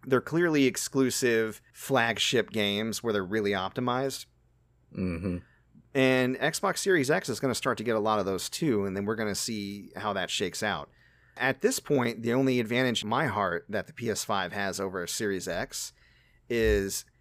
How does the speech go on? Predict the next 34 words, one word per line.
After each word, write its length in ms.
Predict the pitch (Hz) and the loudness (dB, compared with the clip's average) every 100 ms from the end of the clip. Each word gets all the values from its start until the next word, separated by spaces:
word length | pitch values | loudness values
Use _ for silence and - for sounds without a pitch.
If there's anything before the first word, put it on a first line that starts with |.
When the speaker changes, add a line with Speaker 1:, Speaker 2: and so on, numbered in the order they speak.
| - - - | -20 -18 -6
Speaker 1:
exclusives 680 | 123 - 156 147 135 135 120 | -2 0 2 2 6 4 4
that 120 | 117 | 0
I 140 | 107 | 2
like 400 | 98 98 127 - | 2 2 0 -2
more 380 | 165 180 202 202 _ _ _ _ | 0 2 2 -2 _ _ _ _
and 240 | 139 127 117 | 2 2 2
the 40 | |
controller. 560 | 113 104 117 87 - - _ - | 0 -2 2 0 0 -14 _ -4
And 120 | 120 | 0
that's 160 | 135 127 | 0 2
it. 200 | 104 - _ _ _ _ - | 0 -2 _ _ _ _ -8
Speaker 2:
Yeah. 120 | 85 | 0
Speaker 1:
Everything 360 | 135 156 156 131 | 4 4 4 6
else, 400 | 127 110 - - | 6 6 2 -4
to 100 | - | -4
me, 220 | 104 123 139 | -2 0 0
the 140 | 117 | 0
advantage 400 | 95 98 92 85 | 0 -2 -2 -6
goes 180 | 92 82 | -6 -6
to 80 | 85 | -8
Xbox. 640 | 92 - - - - - | -8 -8 -10 -14 -14 -14
So 300 | - 110 85 | -6 -4 -2
it's 220 | 78 127 | -4 -4
catching 400 | - 170 127 - | -2 -2 -2 -4
up, 240 | 92 87 - _ _ _ | -4 -4 -6 _ _ _
if 180 | 127 - | -6 -2
not 280 | 110 98 - _ | -2 -2 -6 _
exceeding, 480 | 107 101 135 127 92 | -10 -6 -2 -2 -2
depending 320 | 85 107 95 | -6 -8 -8
on 100 | 87 | -6
what 180 | 92 98 | -4 -6
you 80 | 98 | -4
value 360 | 98 90 78 80 | -4 -4 -6 -10
most. 380 | 82 73 - | -12 -12 -16